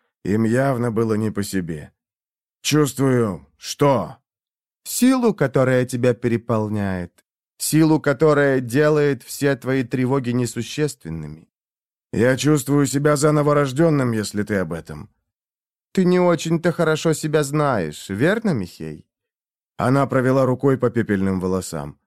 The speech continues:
«Позволь тебе помочь». Ашера подошла ко мне и положила ладони на мою новую руку. От её холодного прикосновения по моим венам растеклись льдинки. Но не только. Стена огня расплавила их.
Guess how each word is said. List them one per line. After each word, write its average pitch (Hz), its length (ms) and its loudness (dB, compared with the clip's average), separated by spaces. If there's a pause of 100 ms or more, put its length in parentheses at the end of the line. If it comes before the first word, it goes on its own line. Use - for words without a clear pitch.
(680)
«Позволь 214 420 2
тебе 123 260 0
помочь». 98 720 -6 (840)
Ашера 151 460 2
подошла 143 460 2
ко 147 120 0
мне 143 220 2
и - 20 2
положила 139 500 2
ладони 143 440 2
на 143 120 0
мою 135 260 0
новую 104 460 0
руку. 78 480 -8 (320)
От 98 200 -2
её 113 260 2
холодного 113 560 0
прикосновения 107 800 -2
по 107 100 -4
моим 110 300 0
венам 110 400 0
растеклись 104 580 -4
льдинки. 101 720 -4 (440)
Но 92 200 -2
не 87 160 -2
только. 71 760 -10
Стена 139 540 0
огня 135 360 0
расплавила 120 720 0
их. 73 300 -12